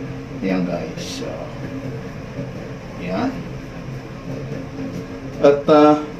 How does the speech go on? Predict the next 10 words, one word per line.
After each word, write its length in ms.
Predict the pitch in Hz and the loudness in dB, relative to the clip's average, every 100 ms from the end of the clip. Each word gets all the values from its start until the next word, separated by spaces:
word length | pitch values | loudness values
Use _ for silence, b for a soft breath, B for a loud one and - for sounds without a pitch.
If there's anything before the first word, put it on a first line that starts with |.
| - | 4
normal 400 | 143 143 147 143 | 8 10 10 10
naman 240 | 139 139 | 10 10
yan 160 | 135 135 | 10 10
guys 320 | 123 123 120 | 10 8 6
na 320 | 123 113 107 - - - - - - - - - - - - - - - - | 8 8 8 4 -6 -8 -8 -8 -8 -8 -8 -8 -8 -8 -8 -8 -10 -10 4
kung 80 | 131 | 8
saan 240 | 131 147 151 | 8 8 6
yung 80 | |
may 160 | 139 131 | 4 4
puti, 400 | - - 117 110 | 6 8 8 6